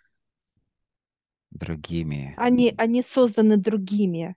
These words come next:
Speaker 2: вот так бы я
Speaker 1: Другими,
Speaker 2: сказала,
Speaker 1: да,
Speaker 2: да.
Speaker 1: они созданы другими. Мгм.
Speaker 2: Другими. Вот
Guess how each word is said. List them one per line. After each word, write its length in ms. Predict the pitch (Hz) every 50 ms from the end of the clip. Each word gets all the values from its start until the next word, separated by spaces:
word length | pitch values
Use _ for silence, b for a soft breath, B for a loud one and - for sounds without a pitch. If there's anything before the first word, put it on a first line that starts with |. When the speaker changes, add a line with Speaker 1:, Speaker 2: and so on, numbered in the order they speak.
| _ -
Speaker 2:
вот 160 | 190 196 _
так 220 | - 196 185 190
бы 100 | - 170
я 60 | 170
Speaker 1:
Другими, 0 |
Speaker 2:
сказала, 600 | 190 120 156 - 185 127 95 80 78 76 - 180
Speaker 1:
да, 200 | - - 80 78
Speaker 2:
да. 0 |
Speaker 1:
они 160 | 78 90 135 -
созданы 460 | - - 139 131 - - 107 107 101
другими. 640 | 95 - 95 92 85 - - - 69 67 - 98 95 _ _ _
Мгм. 100 | - 90
Speaker 2:
Другими. 580 | - 180 202 208 208 202 196 202 202 185 196 202
Вот 280 | 202 202 214 214 _